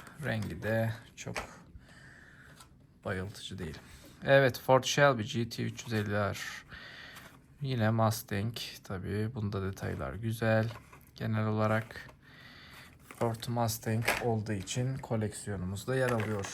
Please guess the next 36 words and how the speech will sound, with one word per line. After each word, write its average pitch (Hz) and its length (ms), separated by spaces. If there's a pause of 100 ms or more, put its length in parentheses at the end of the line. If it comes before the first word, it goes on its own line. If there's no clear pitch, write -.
(320)
Ve 151 280
elli 143 300
dokuz 139 300
Chevy 120 420
Impala. 120 680
Renginden 117 600
dolayı 101 240
arkadaşlar 107 600
aldığım 104 440
bir 101 80
araba. 117 400
Altıda 107 580
böyle 104 360
altın 101 520
havası 104 520
katılmış. 120 680
Jantlar 101 500
da 98 60
aynı 95 200
şekilde. 123 640 (960)
Bu 156 80
arabadan 131 400
sanki 123 380
bizde 117 240
bir 113 80
tane 110 240
daha 110 120
vardı. 110 240
Önceki 107 280
seride 110 240
çekmiş 117 420
miydim? 110 240
Arka 104 240
tekeri 107 360
böyle 101 240
içerideydi. 104 760